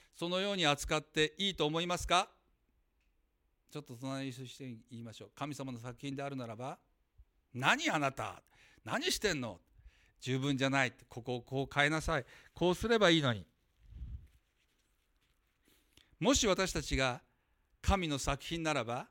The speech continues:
あなた自身は最高の芸術品です。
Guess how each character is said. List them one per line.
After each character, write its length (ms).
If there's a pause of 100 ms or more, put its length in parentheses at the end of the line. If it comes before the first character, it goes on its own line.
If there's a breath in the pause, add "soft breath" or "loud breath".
(480)
あ 120
な 100
た 140
自 80
身 240
は 240 (180 soft breath)
最 520
高 280
の 140
芸 260
術 280
品 160
で 100
す。 360